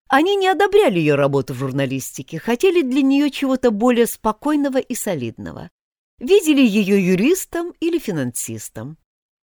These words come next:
Да, это было непросто. Она остановилась, и он чуть не налетел на нее. Но мы все решили, что глупо обижаться друг на друга.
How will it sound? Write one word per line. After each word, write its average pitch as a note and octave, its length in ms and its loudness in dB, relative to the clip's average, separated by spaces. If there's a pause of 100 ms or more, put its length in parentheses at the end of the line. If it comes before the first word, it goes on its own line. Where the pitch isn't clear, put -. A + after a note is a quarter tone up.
(320)
Да, B3+ 440 2 (480)
это A#4+ 200 0
было F#4 180 4
непросто. F#3+ 800 -4 (760)
Она A3 220 2
остановилась, B3+ 720 0
и A#3+ 40 2
он A#3 160 2
чуть - 240 -6
не A3+ 80 0
налетел G#3+ 520 -2
на A2+ 100 -6
нее. A2 460 -8 (760)
Но E4 160 2
мы A#4+ 140 6
все G4 180 4
решили, F#4+ 400 4
что F4 200 0
глупо E4 400 4
обижаться D3+ 580 -2
друг C#3 260 -2
на F3 120 -2
друга. A2+ 480 -8